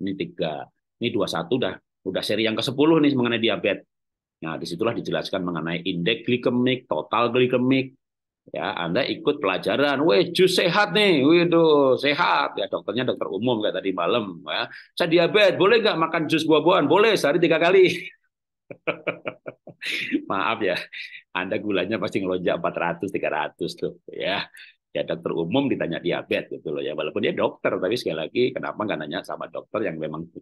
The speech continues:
penyintas diabetes? Ya, atau saya penyintas diabetes, dan saya lepas obat, lepas insulin. Dua ribu tujuh belas, saya belajar di dokter Tan Sutien. Nah, saya harus mengakui, dokter Tan Sutien tuh walaupun galak, dia hebat, dia pinter.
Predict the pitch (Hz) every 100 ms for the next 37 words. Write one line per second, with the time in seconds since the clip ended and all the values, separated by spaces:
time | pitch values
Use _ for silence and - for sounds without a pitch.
0 | _ 85 82 85 90 - 107 107 80 71
1 | _ _ _ _ _ _ _ 69 71 -
2 | 82 82 87 135 117 82 82 80 95 -
3 | 90 113 107 78 - - 71 69 98 104
4 | 90 - 117 101 - 87 - 107 110 92
5 | 78 85 85 90 85 90 123 123 - -
6 | _ _ 135 90 80 104 101 95 98 98
7 | 101 101 123 117 107 92 85 82 73 65
8 | 92 87 87 82 71 90 113 117 _ _
9 | 78 76 82 85 82 87 87 90 92 78
10 | 76 82 82 80 82 80 - 82 82 76
11 | 80 78 - 85 85 - 76 76 - 73
12 | 67 82